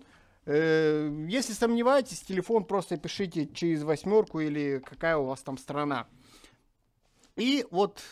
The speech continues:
нажимаете "Добавить". Собственно, всё просто и элементарно. Э, давайте. У меня, у меня, видите, всё работает. Я даже аудио отправлял.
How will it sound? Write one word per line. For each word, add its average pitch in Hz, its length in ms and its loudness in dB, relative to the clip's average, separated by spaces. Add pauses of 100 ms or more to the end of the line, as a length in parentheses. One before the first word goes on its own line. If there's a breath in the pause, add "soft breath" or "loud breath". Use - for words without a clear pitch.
(280)
нажимаете 156 540 -2
"Добавить". 135 480 -2 (1000 soft breath)
Собственно, 156 480 -4
всё 269 220 0
просто 233 360 2
и 160 120 2
элементарно. 147 720 2 (580)
Э, 135 400 -6 (1800)
давайте. 190 440 2 (760)
У 160 340 -10
меня, 226 300 -2 (840)
у 214 60 -4
меня, 185 180 0
видите, 175 260 0
всё 151 220 -4
работает. 147 500 -4
Я 131 80 -8
даже 131 200 -4
аудио 123 320 -6
отправлял. 120 480 -12